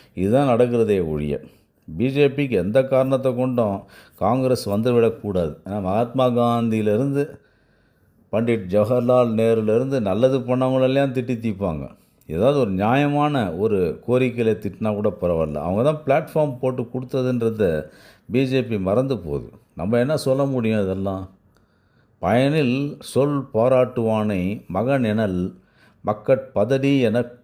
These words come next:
கொளல்" அப்படின்னு திருவள்ளுவர் சொல்லியிருக்கார். பயனில்லாத சொற்களை பேசுபவன், அது பிரயோஜனமே இல்லைப்பா, அது மக்கட் பதருக்கு சமானமானது.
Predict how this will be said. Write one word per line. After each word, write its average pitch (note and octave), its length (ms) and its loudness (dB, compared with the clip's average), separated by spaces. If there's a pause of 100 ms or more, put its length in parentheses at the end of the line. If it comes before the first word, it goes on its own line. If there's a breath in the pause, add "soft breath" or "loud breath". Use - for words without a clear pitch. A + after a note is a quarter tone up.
கொளல்" G2 460 -2 (100)
அப்படின்னு G2+ 500 -2
திருவள்ளுவர் A#2+ 600 0
சொல்லியிருக்கார். D2+ 440 -4
பயனில்லாத C3 1040 0
சொற்களை B2+ 580 -2 (120)
பேசுபவன், G#2 600 -2 (840 soft breath)
அது C3 140 -2
பிரயோஜனமே D3 760 0
இல்லைப்பா, B2 340 -2
அது B2+ 200 2
மக்கட் A2+ 580 -4
பதருக்கு B2+ 520 2 (100)
சமானமானது. G#2 920 0